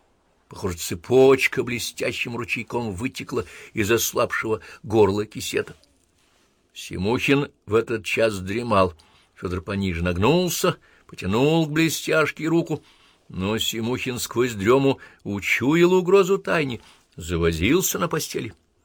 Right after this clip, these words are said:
Фёдор состроил невинную гримасу и, опять войдя в роль простачка, кивнул соседу на часы. "Давай, товарищ музыкант, твои часы на спирт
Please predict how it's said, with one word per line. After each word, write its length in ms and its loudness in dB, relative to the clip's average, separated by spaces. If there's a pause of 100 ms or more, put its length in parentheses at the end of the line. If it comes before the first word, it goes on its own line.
(720)
Фёдор 580 4
состроил 680 0
невинную 420 0
гримасу 800 -2 (720)
и, 120 0
опять 420 4
войдя 680 4 (300)
в 80 -12
роль 260 6
простачка, 880 0 (400)
кивнул 440 -2
соседу 480 -4
на 60 -6
часы. 440 -6 (1040)
"Давай, 540 6 (640)
товарищ 440 2
музыкант, 720 4
твои 320 0
часы 580 0
на 220 4
спирт 640 -2